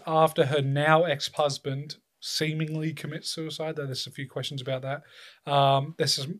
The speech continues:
there's some cool religious undertones going on, some creepy shit. You know, she's seeing someone kind of watch her from the woods and looks down like a, you know, the underside of a bridge, kind of like a half tunnel,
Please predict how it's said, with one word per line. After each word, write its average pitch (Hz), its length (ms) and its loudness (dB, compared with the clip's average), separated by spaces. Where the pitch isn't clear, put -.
there's 139 160 -2
some 139 180 2
cool 156 600 -4
religious 135 500 -2
undertones 135 640 -4
going 131 360 -4
on, 131 320 -6
some 139 400 -6
creepy 147 440 -4
shit. 139 380 -2
You 143 120 -6
know, 127 160 -4
she's 127 260 -6
seeing 127 180 -6
someone 127 320 -6
kind 123 200 -8
of 123 120 -14
watch 127 220 -4
her 127 80 -6
from 127 160 -12
the 123 60 -8
woods 127 640 -2
and 113 260 -8
looks - 240 -4
down 123 260 -2
like 120 200 -4
a, 123 240 -2
you 135 100 -6
know, 120 220 -6
the 139 200 -6
underside 135 500 0
of 127 100 -6
a 127 60 -4
bridge, 131 540 -2
kind 127 200 -8
of 117 100 -10
like 120 160 -8
a 120 80 -2
half 120 260 -4
tunnel, 120 420 -4